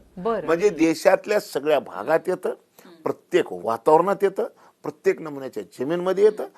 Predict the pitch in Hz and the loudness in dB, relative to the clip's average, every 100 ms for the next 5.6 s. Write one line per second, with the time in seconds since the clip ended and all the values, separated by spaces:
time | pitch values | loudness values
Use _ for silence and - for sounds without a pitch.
0 | - - 160 180 190 190 156 160 156 170 | -20 -10 -2 -2 0 -4 -2 -4 -4 -4
1 | 190 - 123 156 147 143 135 139 135 - | -4 -6 -4 -2 -2 -4 -6 -6 -10 -10
2 | _ _ 131 - 202 165 156 - _ _ | _ _ -6 0 6 8 6 2 _ _
3 | _ _ 127 135 139 139 143 160 190 208 | _ _ 0 2 0 0 -2 -2 -2 -2
4 | 139 127 143 151 175 170 147 156 175 160 | -4 -4 0 0 0 -4 -4 -4 -2 0
5 | 147 135 135 120 113 - | 0 0 -2 -8 -8 -6